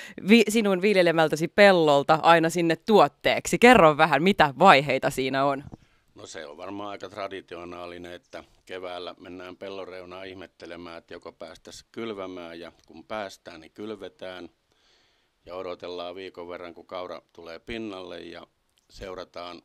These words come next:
Speaker 2: sen terveystilannetta, tarvittaako mitään toimenpiteitä tehdä. Tehdä, ja tuota, siinä sitten kesäaikana kaura valmistuu, ja syksyllä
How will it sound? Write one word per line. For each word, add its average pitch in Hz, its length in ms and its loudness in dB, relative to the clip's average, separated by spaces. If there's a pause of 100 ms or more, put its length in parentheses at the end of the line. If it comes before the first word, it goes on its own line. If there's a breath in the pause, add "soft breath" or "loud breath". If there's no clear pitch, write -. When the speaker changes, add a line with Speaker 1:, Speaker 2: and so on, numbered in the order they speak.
(140)
Speaker 2:
sen 92 240 -20
terveystilannetta, 87 1000 -18
tarvittaako 85 600 -20
mitään 87 340 -20
toimenpiteitä 87 720 -20
tehdä. 101 440 -14 (1120)
Tehdä, 95 360 -14
ja 82 160 -16
tuota, 82 460 -18 (360)
siinä 80 280 -20
sitten 98 340 -20
kesäaikana 98 640 -14
kaura 95 340 -14
valmistuu, 90 600 -16
ja 87 180 -16 (500)
syksyllä 92 580 -20